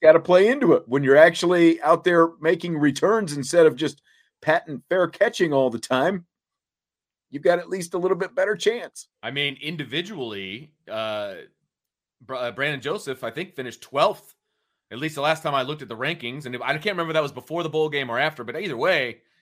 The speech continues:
Speaker 2: you know, I think he ranked twelfth as a punt returner.
Speaker 1: Right.
Speaker 2: That makes a difference, guys. And I know, you know, he never had the big, you know, Tom Zbikowski return or, like,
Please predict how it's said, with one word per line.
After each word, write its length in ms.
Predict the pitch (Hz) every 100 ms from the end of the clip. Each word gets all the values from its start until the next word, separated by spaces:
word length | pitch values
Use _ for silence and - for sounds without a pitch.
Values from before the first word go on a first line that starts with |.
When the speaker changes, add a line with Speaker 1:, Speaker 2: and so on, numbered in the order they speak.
| _ _ -
Speaker 2:
you 80 |
know, 60 | 123
I 60 | 135
think 140 | 156
he 120 | 151
ranked 220 | 147 131
twelfth 440 | - 151 165 156 -
as 140 | 127 113
a 40 |
punt 240 | - 190 -
returner. 540 | - 110 92 92 151 _ -
Speaker 1:
Right. 260 | 151 151 - _ _ -
Speaker 2:
That 200 | 151 247
makes 240 | 277 285
a 40 | 220
difference, 720 | 180 302 330 269 147 - -
guys. 400 | 127 139 220 165
And 100 | 156
I 60 |
know, 400 | 160 190 214 190 _ _ -
you 60 |
know, 80 | 156
he 120 | 147
never 380 | 202 196 190 160
had 420 | 156 170 170 160
the 140 | 135 110 -
big, 540 | 156 156 156 151 135
you 80 | 147
know, 240 | 147 143
Tom 320 | 143 - 156 151
Zbikowski 640 | 151 135 - 151 147 147
return 720 | 139 - 156 156 151 151 151
or, 80 | 143
like, 240 | 131 127